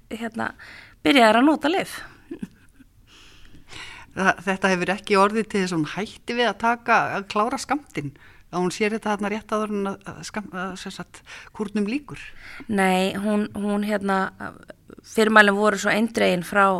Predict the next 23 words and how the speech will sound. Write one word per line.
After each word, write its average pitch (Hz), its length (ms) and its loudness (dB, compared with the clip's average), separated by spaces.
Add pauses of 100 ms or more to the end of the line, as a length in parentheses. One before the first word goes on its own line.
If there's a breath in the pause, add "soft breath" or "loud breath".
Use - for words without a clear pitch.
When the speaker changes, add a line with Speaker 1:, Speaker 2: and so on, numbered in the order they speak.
(100)
Speaker 1:
lækninum 180 480 0
að 185 80 -2
hún 180 80 -6
þorði 190 240 0
ekki 185 140 0
öðru 180 160 0
en 165 100 -6
að - 80 -14
klára 175 280 2 (560 loud breath)
sýklalyfjakúrinn. 190 840 0 (1700 soft breath)
Speaker 2:
Það 165 140 2
var 170 100 4
auðvitað 180 320 2
rétt 240 240 -4
hjá 202 80 2
henni 175 180 2
að 175 100 -6
klára 170 280 0
sýklalyfjakúrinn. 147 920 -2 (500)
Það 156 160 0
er - 100 -6
alltaf - 480 -10
mikilvægt. 147 680 -6